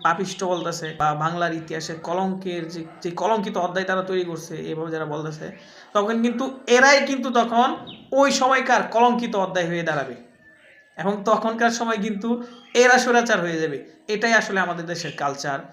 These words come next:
এটাই আমাদের দেশের সংস্কৃতি আমি মনে করি। এই জন্য ভদ্র মানুষ কিন্তু রাজনীতি করে না, আমি যতটুকু, মানে, মনে করি আর কি, বা আমি যে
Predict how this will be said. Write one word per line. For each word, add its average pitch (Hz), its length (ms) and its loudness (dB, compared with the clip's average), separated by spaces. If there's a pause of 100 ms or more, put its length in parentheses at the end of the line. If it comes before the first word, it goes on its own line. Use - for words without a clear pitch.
(260)
এটাই 170 240 -4
আমাদের 175 240 -4
দেশের 160 280 -8
সংস্কৃতি 226 500 0
আমি 156 180 -8
মনে 170 180 -6
করি। 143 120 -10 (160)
এই 208 140 -2
জন্য 233 160 -4 (180)
ভদ্র 175 240 -2 (100)
মানুষ 226 180 -4 (100)
কিন্তু 233 180 -8 (120)
রাজনীতি 196 400 -2
করে 147 180 -6
না, 127 60 -16 (340)
আমি 220 180 4
যতটুকু, 208 320 -2 (180)
মানে, 170 140 -6 (260)
মনে 170 200 -4
করি 156 200 -6
আর 135 100 -10
কি, 170 140 -12
বা 151 120 -2
আমি 160 80 -6 (160)
যে 180 60 -6